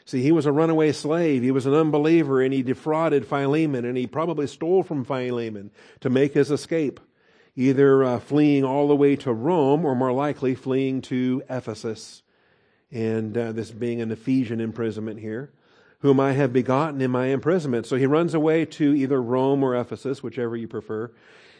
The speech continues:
Ephesus is more believable, running from Colossae. And, uh, and he finds himself, uh, face to face with the Apostle Paul, and he gets saved. <laughs> Okay? And so now that he's saved,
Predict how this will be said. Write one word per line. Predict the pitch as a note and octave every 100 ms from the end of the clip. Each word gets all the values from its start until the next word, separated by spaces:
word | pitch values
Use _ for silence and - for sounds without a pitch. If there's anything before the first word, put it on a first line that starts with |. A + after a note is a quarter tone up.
| _ -
Ephesus | B2 B2+ B2+ A2
is | A2
more | A#2+ A#2
believable, | A2+ B2+ A#2+ A2+ A2 C#3+
running | A#2 A2+ A#2
from | A2 G#2+ G#2 - _ -
Colossae. | A#2 A2+ B2 - G#2+ G#2 B2+ _ _ _ _ _ _ _ _ _ - - - -
And, | B2+ C3+ C#3 D3 D3 C#3+
uh, | C#3+ C3+ C3 C#3 C#3+ C#3
and | C3
he | B2+
finds | - D3 C#3+
himself, | D3 - D3+ D3 C#3+ -
uh, | B2+
face | - D3+
to | C#3+
face | C#3 D3 -
with | C#3
the | C3
Apostle | C3+ C3+ A#2+
Paul, | A#2 C3 B2
and | A#2
he |
gets | A2+ G#2+
saved. | - G2+ F#2+ F#2+ _
<laughs> | _ _ _ _
Okay? | A#2 C3 C3+ B2+ B2 C3+ - _ - - _ _
And | D3 B2 B2
so | A2+ B2
now | B2 C3+
that | C3
he's | A#2 A#2
saved, | - D#3+ D#3 D#3 C#3+